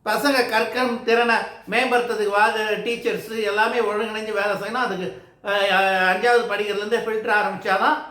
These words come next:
அவங்க அடுத்த பெரிய லெவல் போக முடியும். அதுக்கு மத்திய அரசு கொண்டு வரும்போது இப்ப ஆல் பாஸ்னா என்ன நடக்கும்? பசங்க படிக்குது இல்லை, அதை பத்தி யாரும் கண்டுக்க மாட்டாங்க.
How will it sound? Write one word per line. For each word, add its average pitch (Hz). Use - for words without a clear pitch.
அவங்க 214
அடுத்த 220
பெரிய 220
லெவல் 180
போக 156
முடியும். 127
அதுக்கு 277
மத்திய 247
அரசு 240
கொண்டு 208
வரும்போது 208
இப்ப 208
ஆல் 233
பாஸ்னா 208
என்ன 190
நடக்கும்? 170
பசங்க 180
படிக்குது 165
இல்லை, 160
அதை 151
பத்தி 151
யாரும் 156
கண்டுக்க 147
மாட்டாங்க. 123